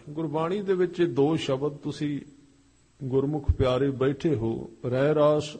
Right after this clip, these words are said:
ਔਰ ਜਪਜੀ ਸਾਹਿਬ ਵਿੱਚ ਪੜ੍ਹੋਗੇ, "ਸੋ ਦਰ ਤੇਰਾ ਕਿਹਾ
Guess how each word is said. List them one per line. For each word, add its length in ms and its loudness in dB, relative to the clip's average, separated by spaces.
ਔਰ 200 2
ਜਪਜੀ 440 -2
ਸਾਹਿਬ 360 0
ਵਿੱਚ 240 -8
ਪੜ੍ਹੋਗੇ, 540 -2
"ਸੋ 480 0
ਦਰ 240 2
ਤੇਰਾ 520 2
ਕਿਹਾ 680 -2